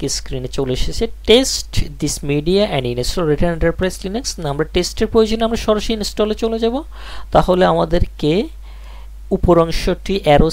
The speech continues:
সিম্বল উপরে ক্লিক করে প্রথম অংশটিকে সিলেক্ট করে দিতে হবে। আপনি খেয়াল করুন install Red Hat Enterprise Linux eight point one, এটিকে সিলেক্ট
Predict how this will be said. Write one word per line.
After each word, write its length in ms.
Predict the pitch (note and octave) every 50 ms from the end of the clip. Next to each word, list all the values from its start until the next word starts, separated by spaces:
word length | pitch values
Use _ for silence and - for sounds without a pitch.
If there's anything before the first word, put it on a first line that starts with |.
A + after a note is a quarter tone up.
| -
সিম্বল 240 | - F3+ F3 F3+ F3+ E3+
উপরে 220 | D#3+ - D#3+ D#3 D#3 D#3
ক্লিক 180 | - F3 E3+ - -
করে 180 | A3+ A3+ C4 B3 - - - - - -
প্রথম 320 | G#3+ G3+ - - A3+ G#3+ F#3
অংশটিকে 380 | D#3+ - - D#3 D#3 D3 - - -
সিলেক্ট 240 | - C#3+ A#2 - -
করে 120 | - C3 B2+ C3+
দিতে 160 | C3 - D#3
হবে। 220 | D3+ E3 E3+ G3 A3 A3+ F#3
আপনি 120 | - - D#3
খেয়াল 200 | - - F3 E3 -
করুন 140 | - G3 G3 - E3+
install 420 | E3 F3 F3 - - - A3+ A3+ A3 F#3 C#3+ C#3+
Red 180 | D3+ D#3 D#3 - G3+
Hat 100 | F#3 - E3 D3
Enterprise 380 | C#3 - - - E3 D#3 - - -
Linux 220 | D3 D3 F3 F#3 - - - - D#3
eight 120 | C#3 - - -
point 180 | - D#3+ D#3 D3 C3 C3 C#3 F3
one, 100 | A#3+ D#4 - - - - - - - - - -
এটিকে 340 | C3 C#3+ - - F3 - - - -
সিলেক্ট 300 | - F#3+ F#3+ G#3 G3+